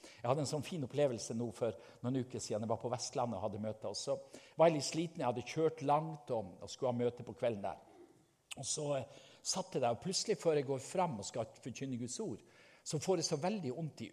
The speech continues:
overarmene mine, og jeg har ikke vondt i, i overarmene. Jeg er jo ikke noen arbeidskar, så jeg har ikke noe særlig muskelsmerter her. Og så, så tenkte jeg at det her må være en, en hilsen til noen. Så jeg preker Guds ord, og så sa jeg at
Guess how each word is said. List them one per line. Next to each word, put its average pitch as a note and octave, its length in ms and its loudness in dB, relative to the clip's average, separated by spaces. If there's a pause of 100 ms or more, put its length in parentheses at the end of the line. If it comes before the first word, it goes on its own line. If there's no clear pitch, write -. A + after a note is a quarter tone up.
(120)
overarmene D3 640 0
mine, F2 240 -8
og G2 80 -4
jeg D#3+ 100 -2
har D#3 160 -2
ikke - 140 -8
vondt G2+ 260 -6
i, E2 80 -6 (240)
i F2 60 -8 (100)
overarmene. F2 540 -4
Jeg B2 80 -4
er - 20 -2
jo A2+ 60 -8
ikke A2 160 -10
noen A2 180 -10
arbeidskar, A#2 560 -6
så - 140 -16
jeg G#2 80 -10
har A2+ 100 -12
ikke - 160 -20
noe - 220 -18 (100)
særlig B2 380 2
muskelsmerter A#2 720 -6
her. G#2+ 240 -8 (640)
Og B2+ 220 -2
så, E3 260 -4
så D#3 160 -4
tenkte D#3 240 -4
jeg C3 60 -2
at B2+ 80 -6
det B2 80 -2
her D3 100 0
må B2+ 80 0
være A#2 240 2
en, G#2 80 -6 (140)
en A#2 100 -8
hilsen D#3 480 -6
til G2 140 -6
noen. G2+ 260 -8
Så D3 140 -6
jeg D3+ 80 -8
preker D3+ 320 -6
Guds B2 260 -8
ord, E3+ 240 -6
og A#2 60 -10
så B2 160 -10
sa B2 180 -4
jeg A2+ 140 -4
at - 100 -20